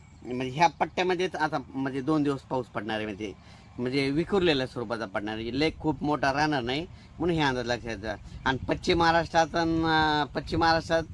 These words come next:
मात्र तिकडं दिवसभर ऊन पडणार आणि सरी येतील, एक दोन सरी येतील, म्हणजे खूप काही मोठा नुकसानीचा पाऊस नाही म्हणून त्यांनी, अं, त्यांना, त्यांच्या देखील, देखील आनंदाची बातमी. कांदा रोप टाकण्यासाठी पोषक वातावरण आहे म्हणून हे अंदाज लक्षात घ्या.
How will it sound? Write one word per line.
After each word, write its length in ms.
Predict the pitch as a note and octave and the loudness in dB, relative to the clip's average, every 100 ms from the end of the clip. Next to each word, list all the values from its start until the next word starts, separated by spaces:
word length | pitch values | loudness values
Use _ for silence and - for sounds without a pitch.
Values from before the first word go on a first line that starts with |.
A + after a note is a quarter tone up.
| - - - - | -10 -8 -8 -4
मात्र 220 | C#3+ E3 | -2 -2
तिकडं 420 | C#3+ D#3+ E3 D#3 | -4 0 0 2
दिवसभर 360 | D3+ E3+ D#3 D#3+ | 2 2 2 2
ऊन 160 | D#3+ | 2
पडणार 300 | D#3+ D#3+ D#3+ | 0 2 2
आणि 120 | D#3+ D3+ | 2 0
सरी 280 | - E3 | 0 2
येतील, 280 | D#3+ C3+ B2+ | 2 0 -2
एक 180 | C3+ C#3+ | -2 0
दोन 140 | D#3 | 0
सरी 220 | C#3+ D#3 C#3+ | 0 0 -2
येतील, 160 | A#2 | -2
म्हणजे 240 | A#2+ C3 C#3+ | -4 -2 -4
खूप 180 | D3 - | -6 -2
काही 140 | D3+ | 0
मोठा 380 | C#3+ C#3+ B2 C#3+ | 2 0 0 0
नुकसानीचा 500 | C#3+ C3 D3+ C#3 C3 | 0 -2 -2 -4 -4
पाऊस 240 | C#3+ C#3 B2+ | -6 -6 -4
नाही 180 | C3+ C#3+ | -4 -4
म्हणून 480 | - - - B2+ A#2+ | -6 -18 -8 -4 -2
त्यांनी, 300 | C#3+ C#3 C#3 | -2 -2 -2
अं, 280 | B2+ B2+ A#2+ | -2 -2 -2
त्यांना, 520 | C3 B2+ B2+ - C3 | -2 -2 -4 -2 -4
त्यांच्या 560 | B2 B2+ B2+ B2 - C3+ | -2 -4 -4 -4 -4 -6
देखील, 360 | B2 A#2 C3 A#2+ G#2+ | -4 -6 -6 -6 -6
देखील 280 | B2 - B2 | -6 -4 -2
आनंदाची 460 | A#2+ A#2+ A#2+ A#2+ | -2 -2 -4 -4
बातमी. 420 | A#2+ B2+ - C3 C3+ - - - | 0 -2 0 -4 -4 -14 -14 -2
कांदा 240 | A#2+ B2+ | 0 2
रोप 140 | B2 B2+ - | 0 -2 -2
टाकण्यासाठी 460 | A#2+ C3 B2 B2 | -2 -2 -6 -6
पोषक 380 | B2 A#2+ A#2 B2+ | -8 -6 -6 -2
वातावरण 400 | B2 B2 A#2+ B2 | 0 0 -2 -2
आहे 120 | C3 C3 - - - | -4 -8 -14 -16 -4
म्हणून 200 | D3+ E3 | 0 2
हे 100 | D3+ | 2
अंदाज 300 | B2 A2+ A2 | 0 0 -4
लक्षात 280 | A2 G#2 G#2+ | -6 -6 -10
घ्या. 180 | - | -6